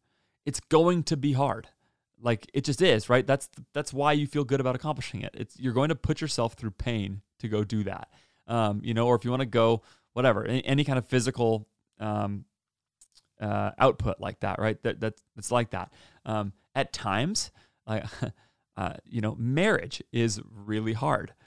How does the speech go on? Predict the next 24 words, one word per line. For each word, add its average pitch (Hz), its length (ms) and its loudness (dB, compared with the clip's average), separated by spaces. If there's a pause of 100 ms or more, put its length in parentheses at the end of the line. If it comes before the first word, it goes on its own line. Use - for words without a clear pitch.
(280)
Uh, 107 340 -2 (420)
uh, 104 180 -2
I've 107 140 -4
been 120 100 -2
married 117 220 2
for 117 100 -4
thirteen 117 420 -4
years, 113 400 -4
and, 117 460 2
um, 107 400 0
at 120 160 -2
times 127 480 -2
it 117 140 -2
has 117 160 0
been 110 240 -2
very, 110 440 0
very, 104 340 0
very 101 260 -4
hard. 104 400 -4
Now, 123 200 2 (540)
I 143 160 6
don't 139 380 4
run 131 260 2
marathons. 175 640 -2